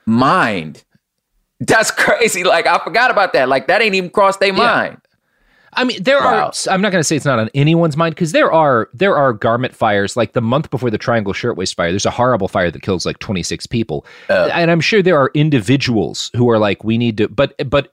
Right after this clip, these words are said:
Speaker 2: when you're talking about the broader union movement, safety is not one of the things they're pushing for in a big way.
Speaker 1: Dang.
Speaker 2: Um,
Speaker 1: Yeah, it, it's like,
Speaker 2: and, um,
Speaker 1: yeah.
Speaker 2: and this is, again, this is the point at which a work week is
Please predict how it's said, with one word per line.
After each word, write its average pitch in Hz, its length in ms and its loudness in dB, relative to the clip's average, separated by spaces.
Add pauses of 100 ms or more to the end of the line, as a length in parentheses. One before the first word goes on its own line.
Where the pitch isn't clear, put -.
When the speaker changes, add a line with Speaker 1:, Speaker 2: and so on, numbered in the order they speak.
Speaker 2:
when 151 240 -4
you're 131 80 -2
talking 160 220 -4
about 135 140 -2
the 123 80 -2
broader 120 320 2
union 127 400 -2
movement, 160 340 -4 (200)
safety 147 600 -2
is 110 120 -4
not 107 200 -2
one 104 140 -2
of 90 80 -6
the 92 100 -4
things 87 300 -4
they're 80 120 -4
pushing - 320 -8
for 52 340 -12
in 90 140 -10
a 73 40 -8
big - 240 -10
way. - 120 -8 (100)
Speaker 1:
Dang. - 140 -16 (220)
Speaker 2:
Um, 98 120 -2 (120)
Speaker 1:
Yeah, 110 280 2
it, 123 240 -6 (140)
it's 123 200 -6
like, 123 180 -10
Speaker 2:
and, 214 120 0
um, 220 120 -2
Speaker 1:
yeah. 135 280 0
Speaker 2:
and 202 100 2
this 254 140 -2
is, 208 80 -2
again, 170 340 0
this 165 140 -4
is 165 80 -10
the - 80 -14
point 156 240 -2
at 131 80 -4
which 127 220 -2
a 127 120 2
work 110 400 -2
week 170 220 0
is 123 160 0